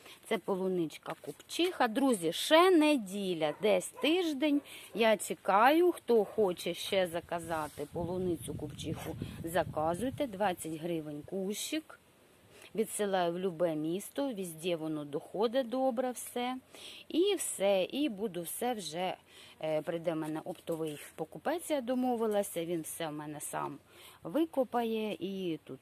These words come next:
прибере в городі сам за собою. Ну, в общем, таке діло. То це, бачите, ну, кущиків може, може п'ятдесят залишилось, то кому треба, заказуйте. Це купчиха,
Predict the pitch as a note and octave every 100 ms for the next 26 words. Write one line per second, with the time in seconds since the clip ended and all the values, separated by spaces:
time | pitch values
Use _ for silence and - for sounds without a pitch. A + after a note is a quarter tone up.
0 | _ D3+ C#3+ C3+ C#3+ C#3+ D3 G3 D4+ D#4
1 | C#4+ - C4 B3+ G#3+ G#3+ - G3+ F3 F#3+
2 | G3 F#3+ D4+ A3 - D#3+ E3 - D3+ -
3 | E3 C3+ - - - - - - - A#3+
4 | F3+ - E3 G3 - - D3 - - -
5 | D#3 - - - F4 - C4+ G3+ - F3+
6 | F3+ F#3 D#3+ D3 C3 - _ - - -
7 | - - - - G3+ F3 D3+ D3+ C#3 C3+
8 | D3+ - C#3+ D3 D3+ C4 F#4+ - B3 G#3
9 | F#3+ F3 F#3+ - E3+ D#3 D#3+ D4+ E4 A3+
10 | D3+ C#3+ - A#2 A#2+ B2+ - D3 C#3+ -
11 | - - D#4 -